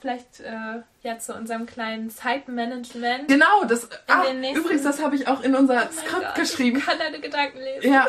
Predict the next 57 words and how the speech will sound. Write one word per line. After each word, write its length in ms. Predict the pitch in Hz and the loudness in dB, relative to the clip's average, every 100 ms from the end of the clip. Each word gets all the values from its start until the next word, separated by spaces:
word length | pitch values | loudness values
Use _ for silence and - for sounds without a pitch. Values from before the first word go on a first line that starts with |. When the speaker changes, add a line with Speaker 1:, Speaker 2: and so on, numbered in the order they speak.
| 254 | 4
Speaker 2:
und 140 | 247 | 6
dann 180 | 262 320 | 6 4
hab 100 | 311 | 2
ich's 140 | 302 | 0
aber 260 | - 247 262 | 2 4 4
irgendwie 320 | 262 294 277 | 2 4 4
nicht 220 | 269 294 | 4 2
mehr 180 | 294 262 | 2 2
angeschaut. 540 | 247 277 247 226 196 196 - - - _ | 4 2 2 4 2 0 -8 -20 -20 _
Speaker 1:
Ja, 380 | 262 302 330 226 226 | -4 2 2 2 -2
also 220 | 247 269 | -4 -6
zu 140 | 262 | -10
unserem 220 | 262 254 | -8 -8
Zeitmanagement, 840 | 254 254 240 254 254 247 240 233 240 | -4 -6 -4 -8 -8 -6 -6 -6 -8
ähm, 420 | 202 214 214 202 - | -8 -8 -10 -16 -20
dieses 540 | 226 220 233 233 233 - | -16 -12 -12 -12 -16 -8
Jahr 460 | 220 214 240 330 349 | -2 0 0 0 -2
hat 220 | 262 254 | -4 -4
ja 140 | 254 233 | -4 -4
noch 420 | 220 220 - - _ | -4 -4 -8 -16 _
drei 260 | - 202 262 | -10 -6 -6
Wochen? 180 | 330 - 453 _ _ _ _ _ _ _ _ | -10 -16 -18 _ _ _ _ _ _ _ _
Speaker 2:
Ähm, 380 | 196 208 208 208 | 0 4 4 4
Speaker 1:
Bisschen 300 | 208 269 226 | 0 -2 -4
mehr, 160 | 220 | -4
bisschen 240 | 233 - 226 | -6 -8 -2
weniger. 160 | 220 | 2
Speaker 2:
ja, 40 | 220 | 4
also 200 | 226 220 | 4 6
jetzt 280 | 220 208 277 | 4 4 2
gerade 360 | 208 214 277 | 4 4 6
hat 120 | 302 339 | 4 2
es 100 | - | 0
noch 160 | 208 | -2
drei 240 | 202 190 196 | 0 0 2
Wochen, 220 | 202 208 | 0 0
aber 160 | 202 208 | 2 2
dann, 400 | 190 208 254 233 | 4 4 2 -2
wenn 280 | 208 220 214 | -2 -2 -2
die 180 | 202 214 | -8 -8
Folge 280 | 220 208 254 | -2 0 2
Speaker 1:
Genau. 60 | 240 | 4
Speaker 2:
online 160 | 208 240 | 4 2
kommt, 160 | 226 | 0
hat 100 | 226 | -2
es 140 | 202 196 | -4 -4
nur 100 | 208 | -4
noch 140 | 202 | -4
zwei 260 | - 202 240 | -4 -2 2
Wochen. 160 | 269 233 | 2 2
Speaker 1:
Es 20 | |
hat 100 | 233 | -2
nur 100 | 214 | -4
noch 180 | 208 208 | -6 -10
zwei 440 | - 302 320 320 - | -4 -2 0 -2 -6
und 200 | 226 220 | -6 -4
dann 280 | 214 214 | -4 -6